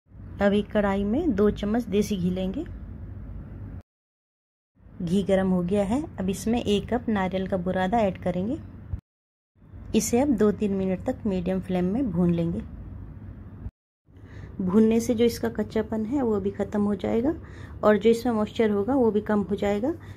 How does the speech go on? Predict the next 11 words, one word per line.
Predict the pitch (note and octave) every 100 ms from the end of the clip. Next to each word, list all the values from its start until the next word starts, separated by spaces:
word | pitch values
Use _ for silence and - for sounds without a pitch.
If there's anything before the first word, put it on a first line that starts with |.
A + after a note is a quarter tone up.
| - - -
और | G#3+
घी | E3+ G3+
में | G#3+ F#3+
भूनने | G3+ G3+ G3+
से | G#3
इसमें | G#3 G3+ G3+
काफ़ी | G#3 G#3 A3+
अच्छा | A#3 A#3
taste | A#3 F#3+ F#3+ F#3+
भी | G3
आएगा। | F3 F3+ C4+